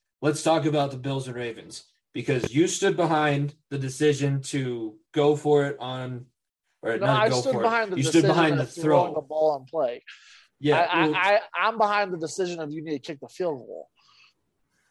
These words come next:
Speaker 2: I, I, I am a firm believer that you should have took the points. It's, if you're losing, then you fucking go for it. But you're in a tie ball game with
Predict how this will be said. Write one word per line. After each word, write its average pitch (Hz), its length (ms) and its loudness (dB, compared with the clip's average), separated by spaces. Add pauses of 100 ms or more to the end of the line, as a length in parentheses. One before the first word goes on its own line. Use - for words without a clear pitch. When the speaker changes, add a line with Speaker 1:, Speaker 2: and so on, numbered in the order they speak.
(160)
Speaker 2:
I, 170 60 2
I, 180 760 2
I 190 60 4
am 185 140 0
a - 20 -16
firm 196 220 0
believer 175 540 0
that 151 140 -2
you 151 120 -4
should 165 200 -4
have 143 80 0
took 151 180 -10
the 131 100 -18
points. - 600 -10 (300)
It's, 180 140 0 (100)
if 196 120 2
you're 190 300 2
losing, 165 680 2 (140)
then 151 180 -6
you 151 160 -4
fucking 143 360 -2
go 135 200 -2
for 135 260 -4
it. 214 140 0 (500)
But 180 120 4
you're 226 200 4
in 202 80 4
a 185 40 4
tie 208 340 2
ball 214 340 4
game 151 260 -4
with 139 140 -2